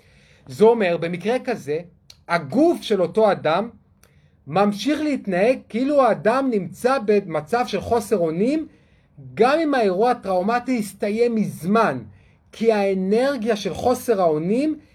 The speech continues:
מציפה ותקועה בזיכרון התאי של הגוף. ואז אותה אנרגיה של חוסר אונים, אותה אנרגיה תקועה, מתחילה לאיים על היכולת של האדם לתפקד בצורה נורמלית,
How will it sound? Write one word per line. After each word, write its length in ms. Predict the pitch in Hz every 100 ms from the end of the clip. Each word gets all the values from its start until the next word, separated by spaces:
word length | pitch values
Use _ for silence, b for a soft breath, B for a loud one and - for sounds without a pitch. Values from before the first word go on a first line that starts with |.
| B B
מציפה 920 | 139 196 240 - - 220 202 - 269 240 156
ותקועה 760 | 190 - - 180 180 226 277 262 -
בזיכרון 800 | 160 156 156 156 143 190 226 220 147
התאי 520 | 143 - 135 175 202
של 220 | - 131
הגוף. 480 | 127 185 202 - - _ b b b b b b 127
ואז 480 | 131 196 156 160 -
אותה 380 | 160 147 240 254
אנרגיה 420 | 220 214 240 233
של 140 | 208 185
חוסר 340 | 214 214 220
אונים, 280 | 202 208 165
אותה 300 | 135 220 220
אנרגיה 340 | 208 214 208
תקועה, 500 | 202 - 151 160 247 262 _ _ _ _ _ _ - _ b b b b b
מתחילה 600 | 165 196 - 202 190 247
לאיים 400 | 262 226 220 247
על 120 | 233
היכולת 400 | 196 175 226 226
של 180 | 208 175
האדם 360 | 156 147 208 226
לתפקד 500 | 202 175 - 226 185
בצורה 340 | 190 180 190
נורמלית, 580 | 190 175 226 247 160